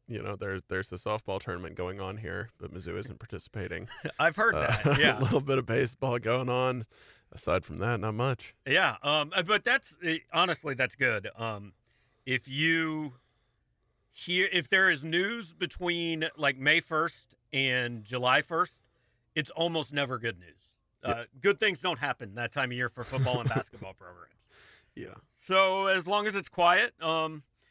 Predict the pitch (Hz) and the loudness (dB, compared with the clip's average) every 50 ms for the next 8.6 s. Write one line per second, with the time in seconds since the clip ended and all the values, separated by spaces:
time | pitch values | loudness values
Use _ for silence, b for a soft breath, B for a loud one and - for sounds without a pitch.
0 | _ _ _ _ _ _ _ _ - 214 226 254 254 226 202 165 135 151 185 190 | _ _ _ _ _ _ _ _ 0 2 4 4 4 4 4 2 2 2 4 6
1 | 175 170 170 160 151 180 175 165 156 156 151 - - 165 156 147 151 135 - - | 6 6 6 6 4 2 0 0 0 -2 -2 0 0 0 0 -2 -4 -6 0 4
2 | 160 156 151 143 131 131 - - 135 131 127 127 123 135 - 147 139 185 196 - | 6 6 6 6 4 2 0 0 0 2 2 2 -2 -4 -8 -4 -2 -2 -2 -2
3 | 214 175 147 190 175 - 175 165 160 156 151 139 147 160 160 151 151 147 139 135 | -4 -4 -4 -4 0 2 4 4 4 2 2 0 0 0 2 4 4 4 4 4
4 | 135 131 123 - 135 127 - 139 127 131 127 - - 139 123 135 139 - 156 139 | 2 2 2 0 -4 -4 -4 -4 -4 -4 -6 -6 -6 -4 -2 -2 -2 0 0 2
5 | 135 135 135 131 131 131 131 165 190 196 190 185 139 165 160 - - _ _ _ | 4 4 4 4 2 2 0 0 2 2 2 2 2 -2 -4 -4 -6 _ _ _
6 | - 143 131 120 113 131 135 131 131 123 123 113 - 135 120 117 113 - 120 135 | -4 -2 0 0 2 4 6 6 6 4 2 -4 -2 -2 -2 -2 -2 -4 -4 -6
7 | 151 139 160 165 165 156 135 104 143 147 151 139 127 135 135 131 135 127 117 - | -2 0 0 2 2 2 0 0 0 -2 0 0 -2 -2 0 0 0 0 0 0
8 | - 135 127 117 - - 143 135 143 143 b | 0 0 0 0 0 -2 -2 0 0 0 b